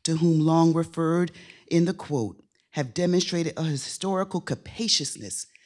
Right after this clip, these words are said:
to self-create, to redefine another reality from the uncreated chaos of that same water. Because of this,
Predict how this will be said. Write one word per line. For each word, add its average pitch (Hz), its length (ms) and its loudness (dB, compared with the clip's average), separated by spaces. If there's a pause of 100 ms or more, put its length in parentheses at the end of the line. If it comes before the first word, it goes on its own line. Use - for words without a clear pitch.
(180)
to 151 100 -4
self-create, 143 1000 -2 (600)
to 147 200 0
redefine 170 680 -2
another 151 320 0
reality 185 680 -2
from 151 240 -8
the 135 220 -10
uncreated 165 720 -6
chaos 185 580 -4 (320)
of - 160 -6
that 143 220 -4
same 175 440 -4
water. 110 420 -8 (880)
Because 208 400 -2
of 190 160 -2
this, 135 260 -4